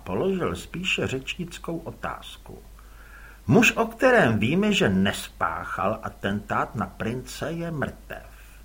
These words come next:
Muž, který ho pravděpodobně spáchal, je taky mrtev. Někdo se velmi úpěnlivě a neohrabaně pokoušel všechno upravit tak, aby to vypadalo, že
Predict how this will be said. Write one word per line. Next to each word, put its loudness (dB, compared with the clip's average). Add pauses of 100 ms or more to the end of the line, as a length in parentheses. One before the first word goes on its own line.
(580)
Muž, 4
který 2
ho 4
pravděpodobně 0
spáchal, -4 (300)
je -2 (140)
taky -6
mrtev. -12 (1000)
Někdo 6
se 4
velmi 4
úpěnlivě 4
a 0
neohrabaně 4
pokoušel 0
všechno -4
upravit -4
tak, 0
aby 0
to -6
vypadalo, 0
že -2